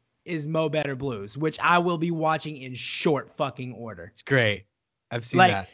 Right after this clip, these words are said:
Speaker 1: I mean, seriously, like, what a fucking run of films. My God. You could put that against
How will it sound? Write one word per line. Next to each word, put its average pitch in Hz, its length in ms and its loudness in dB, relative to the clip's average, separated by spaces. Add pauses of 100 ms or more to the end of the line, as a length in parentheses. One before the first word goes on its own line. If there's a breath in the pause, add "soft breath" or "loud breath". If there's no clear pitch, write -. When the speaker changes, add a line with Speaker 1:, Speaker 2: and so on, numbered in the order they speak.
(160)
Speaker 1:
I 240 100 8
mean, 247 240 4
seriously, 262 540 2
like, 190 260 2
what 202 260 6
a 254 60 4
fucking 226 460 2
run 185 240 2
of 180 160 -8
films. 202 480 -2
My 220 180 2
God. 190 560 6 (720)
You 233 220 2
could 392 180 2
put - 220 -4
that 254 140 4
against 214 500 -2